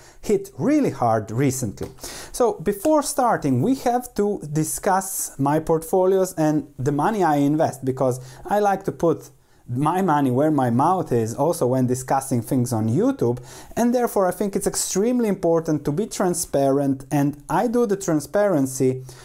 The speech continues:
not all transparent on YouTube, because I think it, if you just put the payment and then you offer a twenty-eight day money back guarantee, so each one of you can see whatever I do for free.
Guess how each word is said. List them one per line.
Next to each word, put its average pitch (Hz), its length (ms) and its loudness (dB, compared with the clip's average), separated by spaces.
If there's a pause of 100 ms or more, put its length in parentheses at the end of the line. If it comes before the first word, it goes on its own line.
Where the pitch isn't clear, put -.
(120)
not 226 340 0 (400)
all 180 320 4
transparent 156 640 0
on 135 120 2
YouTube, 190 420 0
because 175 280 0
I 180 100 2
think 180 460 -4
it, 160 460 -2
if 165 220 -2
you 175 160 0 (100)
just 208 320 -2
put 240 200 0
the 175 60 -4
payment 139 800 0 (480)
and 160 160 0
then 254 160 4
you 233 140 4
offer 220 320 2
a 151 60 2
twenty-eight 208 760 0 (220)
day 190 240 2
money 175 260 2
back 165 280 0
guarantee, 156 460 0
so 139 360 -2
each 269 260 2
one 208 200 0
of 190 160 -2
you 196 120 2
can 165 200 -4
see 226 220 -2
whatever 196 920 0 (260)
I 156 220 2
do 170 360 0
for 175 340 2
free. 190 460 0